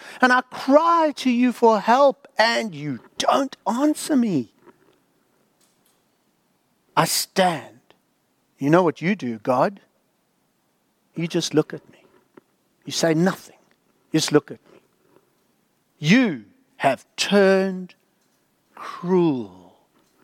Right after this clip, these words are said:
to me." When I think of God, first word that jumps in my head, cruel. Can you relate? "With the might of your hand, you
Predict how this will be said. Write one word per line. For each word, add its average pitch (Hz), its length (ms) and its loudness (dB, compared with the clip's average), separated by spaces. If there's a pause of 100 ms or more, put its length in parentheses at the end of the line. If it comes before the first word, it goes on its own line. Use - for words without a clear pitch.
(120)
to 131 160 -6
me." 120 220 -2
When 104 180 -16
I 196 180 -4
think - 480 -2
of 170 220 0 (320)
God, - 300 4 (1120)
first - 460 2
word 233 300 2
that 175 160 0
jumps 208 240 2
in 226 80 2
my 214 140 4
head, 196 280 0 (1160)
cruel. - 720 -8 (1120)
Can 127 120 -6
you 123 120 0
relate? 135 400 2 (2500)
"With 135 200 0
the 143 80 4
might 185 500 4
of 208 140 0
your 202 200 2
hand, 110 600 -12 (760)
you 143 220 -2